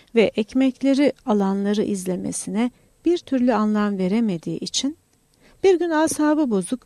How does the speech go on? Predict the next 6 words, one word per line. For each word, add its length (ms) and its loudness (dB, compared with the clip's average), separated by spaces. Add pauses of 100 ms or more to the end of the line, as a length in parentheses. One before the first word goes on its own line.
(240)
yüzüne 320 0
aldırmadan 680 2
sormuştu 720 -4 (300)
Setanik. 600 -12 (800)
"Zeynep 460 0
Hanım, 240 -2